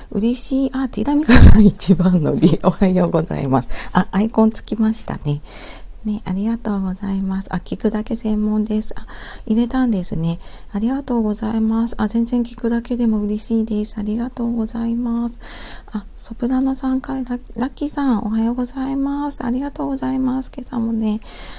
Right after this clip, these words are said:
はい。えーっと、ももたんさんはいないかな？あ、おはようございます。来ていただいてありがとうございます。今朝も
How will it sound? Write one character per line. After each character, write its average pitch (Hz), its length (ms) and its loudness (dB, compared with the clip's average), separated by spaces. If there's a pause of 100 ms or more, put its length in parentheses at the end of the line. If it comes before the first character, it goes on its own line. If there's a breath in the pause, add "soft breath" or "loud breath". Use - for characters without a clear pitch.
(120)
は 254 480 -4
い。 - 80 -4 (720 loud breath)
え 226 60 -8
ー 220 420 -6
っ - 40 -16 (220)
と、 - 220 -8 (680 loud breath)
も 220 60 -2
も 254 160 -2
た 226 260 -6
ん 196 160 -4
さ - 280 -10
ん 170 260 -6
は 170 160 -6
い 175 100 -6
な 196 240 -4
い 208 60 -8
か 185 220 -6
な？ 180 360 -4
あ、 185 140 -2 (320 loud breath)
お 202 40 -6
は 190 60 -2
よ 196 100 -2
う - 20 -6
ご 220 100 -4
ざ 220 160 -2
い 226 60 0
ま 247 100 0
す。 262 160 -4
来 - 80 -10
て - 160 -4
い 247 60 -4
た 254 160 -8
だ 254 180 -4
い 262 100 -2
て - 300 -6
あ - 100 -8
り 208 180 -2
が 214 120 -4
と 208 300 -4
う 220 80 -4
ご 220 160 -6
ざ 226 200 -4
い 240 140 -2
ま 254 580 -6
す。 - 120 -14 (600 loud breath)
今 277 100 -10
朝 262 200 -6
も 226 240 2